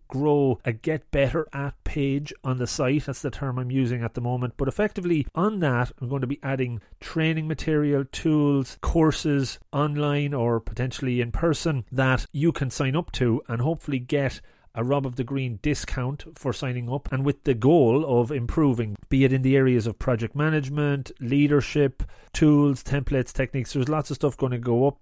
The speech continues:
there. At the moment, it's very early days. I have one or two things at this point in time.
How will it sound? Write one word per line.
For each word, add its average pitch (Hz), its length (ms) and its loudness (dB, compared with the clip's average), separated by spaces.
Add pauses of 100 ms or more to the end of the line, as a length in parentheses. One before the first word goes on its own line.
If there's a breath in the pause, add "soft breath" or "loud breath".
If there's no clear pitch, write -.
there. 123 260 2
At 123 120 -6
the 127 60 -6
moment, 123 280 -2
it's 113 140 -4
very 120 360 2
early 113 300 0
days. 120 320 0
I 117 80 -2
have 107 120 0
one 117 140 -4
or 117 80 -2
two 113 240 0
things 107 420 -6 (160)
at 107 260 -8
this 131 200 -2
point 120 320 -4
in 113 100 -8
time. 113 420 -4